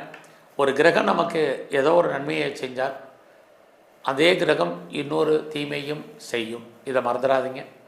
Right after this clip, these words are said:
அது மட்டும் இல்ல, ஏதோ ஒரு கிரகம் நன்மையை செஞ்சா இன்னொரு கிரகம் நமக்கு தீமையை செய்யும். ஆக எல்லா கிரகத்துமே நன்மையும் தீமையும் கலந்து கலந்து தான் செய்யும். ஆக நம்ம எல்லோருமே கிரகத்தினுடைய பிடியில தான் இருந்தாக வேண்டிய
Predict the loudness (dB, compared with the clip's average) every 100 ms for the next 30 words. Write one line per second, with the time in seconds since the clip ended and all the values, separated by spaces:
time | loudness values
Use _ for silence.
0 | -20 -20 -4 4 6 6 4 6 6 6
1 | 6 6 10 12 12 8 4 0 -2 -6
2 | -4 -4 -4 -4 0 0 0 -2 2 2
3 | 4 2 2 -2 -4 -8 -8 -10 -8 -10
4 | -10 -12 -12 -20 -20 -20 -20 -20 8 10
5 | 10 8 8 6 10 10 8 6 4 0
6 | -4 -4 0 0 0 -6 -4 -2 0 -2
7 | -4 -8 -6 -6 2 2 2 0 -2 -2
8 | -2 -2 -4 -8 -8 -14 -20 -20 -20 -20
9 | 4 6 6 4 2 6 6 6 4 6
10 | 6 2 0 -2 -2 -2 -2 0 2 2
11 | 0 -4 -4 -4 0 0 0 -2 -4 -6
12 | -6